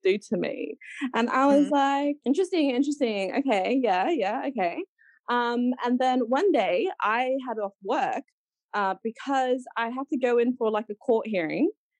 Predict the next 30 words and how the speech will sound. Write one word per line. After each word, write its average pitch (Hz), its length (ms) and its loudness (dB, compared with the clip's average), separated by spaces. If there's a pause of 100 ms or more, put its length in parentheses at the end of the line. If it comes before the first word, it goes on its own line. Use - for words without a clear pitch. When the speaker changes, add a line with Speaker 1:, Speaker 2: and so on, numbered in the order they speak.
(220)
Speaker 1:
um, 185 360 0
to 226 80 -4
see 220 240 -2
if 208 120 -2
I 185 140 2
would 190 140 0
be 185 200 -4
part 180 220 -2
of 185 80 -2
the 185 80 -12
jury. 175 500 2
I 175 60 -2
decided 180 400 0
I 185 100 0
didn't 190 220 -4
wanna 190 180 -2
be 185 140 -8
part 175 180 0
of 175 80 2
that 170 140 -4
jury 170 300 -2
'cause 190 200 -8
I 175 100 0
would 175 160 -4
not - 200 -4
have 175 160 -4
been 165 480 0
unbiased. 165 840 -4 (440)
Um, 196 340 2
Speaker 2:
Mm. 175 160 -4